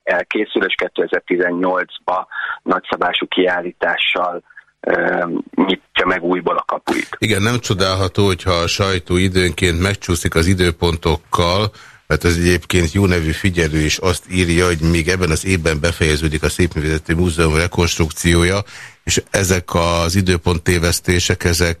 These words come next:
Speaker 2: eh, azzal vannak összefüggésben, hogy a Városliget védőkkel összefüggésben, vagy inkább azoktól teljesen függetlenül, vagy tőlük teljesen függetlenül, eh, azért vannak csúszások ahhoz képest, mint amit eredetileg megálmodtak,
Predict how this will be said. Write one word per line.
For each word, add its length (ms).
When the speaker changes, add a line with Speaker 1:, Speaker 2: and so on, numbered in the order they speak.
Speaker 2:
eh, 640
azzal 460
vannak 420
összefüggésben, 1200
hogy 180
a 60
Városliget 680
védőkkel 800
összefüggésben, 840
vagy 160
inkább 280
azoktól 420
teljesen 460
függetlenül, 640
vagy 160
tőlük 240
teljesen 420
függetlenül, 920
eh, 100
azért 320
vannak 360
csúszások 760
ahhoz 340
képest, 560
mint 180
amit 220
eredetileg 680
megálmodtak, 760